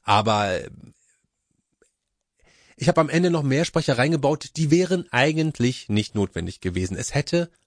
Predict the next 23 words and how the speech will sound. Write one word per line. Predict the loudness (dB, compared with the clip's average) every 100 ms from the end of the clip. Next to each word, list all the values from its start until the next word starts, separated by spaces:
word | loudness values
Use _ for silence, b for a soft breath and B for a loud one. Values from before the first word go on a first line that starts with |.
| _
auch | -10
so | -8 -12 -12 -12
funktioniert. | -12 -14 -12 -14 -14 -18 -20 _ _ _ _ _
Ja, | -2 -2 -4 B
das | B 0
sind | 0 0
sehr, | 0
sehr | 0 0
wenige. | 0 0 -2 B B
Auch | -2
bei | -2
Twilight | 0 0 2 2
Mysteries | 0 0 0 0 0 -4 B B
durch | -2 0
den | 0
Stammcast, | 0 0 0 -2 0 0 -2 -14 b b b b _ _ _ _
äh, | -10
brauchten | -8 0 2 2 0 -2 0
wir | 2
nie | 2 2 0 -2
so | -2 2 2
viele | 0 -2 -2 -4
Sprecher. | -4 -4 -4